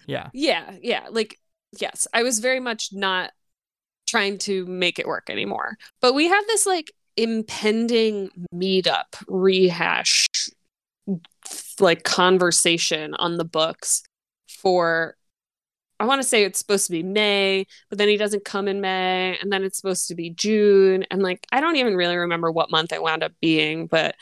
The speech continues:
Speaker 2: I really wanted to make him have that conversation. <laughs> I really
Speaker 1: Yeah.
Speaker 2: wanted,
Speaker 1: <laughs> Yeah.
Speaker 2: 'cause he said he would, and I didn't, I did not wanna let him off easy. At that point, I was more invested in just making sure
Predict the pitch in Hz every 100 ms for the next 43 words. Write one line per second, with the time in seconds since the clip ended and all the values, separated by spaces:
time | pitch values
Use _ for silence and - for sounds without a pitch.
0 | - 190 214 190 202 247 247 233 202 190
1 | 180 180 180 _ _ _ _ _ _ -
2 | 202 175 185 180 170 190 185 170 175 151
3 | - - - - 226 196 - 214 214 -
4 | - - - 214 226 233 226 220 208 202
5 | - - 220 254 285 302 339 349 381 226
6 | 202 269 - _ _ 269 285 247 277 285
7 | - 226 214 202 196 175 170 208 262 190
8 | 175 165 160 82 - - 196 - 120 202
9 | 220 247 277 269 247 202 190 180 202 196
10 | 196 185 185 175 - 185 170 - 165 165
11 | 156 175 170 180 175 190 185 185